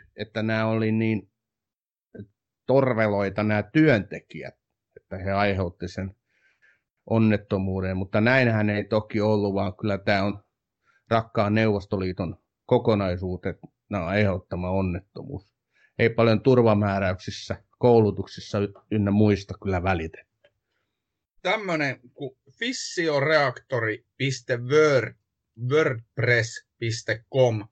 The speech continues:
Speaker 2: Siellä on siis Jaakko Leppänen,
Speaker 1: Joo.
Speaker 2: joka oli
Speaker 1: Tuttu mies.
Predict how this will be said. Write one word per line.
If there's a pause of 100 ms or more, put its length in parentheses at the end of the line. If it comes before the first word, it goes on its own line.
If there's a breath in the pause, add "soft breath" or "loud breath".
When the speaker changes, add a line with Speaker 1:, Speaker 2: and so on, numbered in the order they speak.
(380 soft breath)
Speaker 2:
Siellä
on (320)
siis (540)
Jaakko
Leppänen, (760)
Speaker 1:
Joo.
Speaker 2:
joka (160)
oli
Speaker 1:
Tuttu
mies.